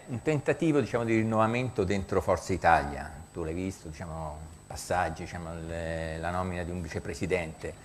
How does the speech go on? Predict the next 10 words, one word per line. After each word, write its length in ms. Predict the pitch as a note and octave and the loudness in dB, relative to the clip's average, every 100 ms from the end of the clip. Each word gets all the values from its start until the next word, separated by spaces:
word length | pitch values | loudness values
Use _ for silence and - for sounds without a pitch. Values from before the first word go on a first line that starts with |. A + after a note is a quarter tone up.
| - - - - | -18 -18 -18 2
Dall'altra 440 | F#2+ G#2 G#2+ A#2+ | 10 10 10 12
parte 520 | B2 B2 A#2+ C3 A2+ | 12 12 12 8 8
si 140 | - G#2 | 8 6
è 60 | |
parlato 340 | - G2+ A2 A2+ | 8 10 10 10
in 100 | G2 | 2
questi 300 | G#2+ - G2 | 0 0 2
giorni 320 | A2 G#2 G2+ | 4 4 2
anche 220 | G#2+ G2+ | 0 -2
di, 200 | F#2+ | -2